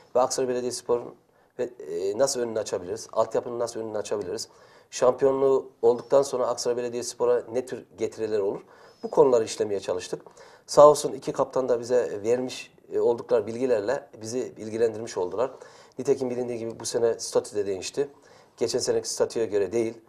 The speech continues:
Geçen sene, e, beşinci grubun şampiyonu, altıncı grubun şampiyonu baraj maçı oynayıp, e, kazanan şampiyon oluyordu. Geçen sene onu yaşadık. E, böyle bir grubu tanıma imkanımız oluyordu. E, Kırşehir'di mesela geçen sene. Bunu sezon öncesi de biliyorduk.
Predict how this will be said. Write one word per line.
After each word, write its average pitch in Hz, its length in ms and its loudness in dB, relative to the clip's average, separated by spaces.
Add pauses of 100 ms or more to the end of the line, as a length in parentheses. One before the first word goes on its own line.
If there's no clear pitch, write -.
(120)
Geçen 120 240 -2
sene, 110 400 -2
e, 104 120 -4
beşinci 110 320 -4
grubun 104 200 -2
şampiyonu, 107 440 -4
altıncı 104 440 -2
grubun 101 220 -4
şampiyonu 104 500 -2 (400)
baraj 117 200 8
maçı 101 380 -2
oynayıp, 113 400 0
e, 95 640 -4
kazanan 131 300 0
şampiyon 131 400 0
oluyordu. 90 340 -2
Geçen 110 260 -6
sene 123 180 0
onu 131 220 2
yaşadık. 113 460 -2 (540)
E, 123 340 4
böyle 139 260 10
bir 127 100 -2
grubu 127 420 2
tanıma 120 300 4
imkanımız 120 480 0
oluyordu. 92 460 -2 (420)
E, 110 260 2
Kırşehir'di 98 500 0
mesela 90 280 -2
geçen 92 260 -6
sene. 120 260 -4
Bunu 123 280 -2 (200)
sezon 117 300 4
öncesi 92 320 -4
de 92 100 -2
biliyorduk. 92 360 -6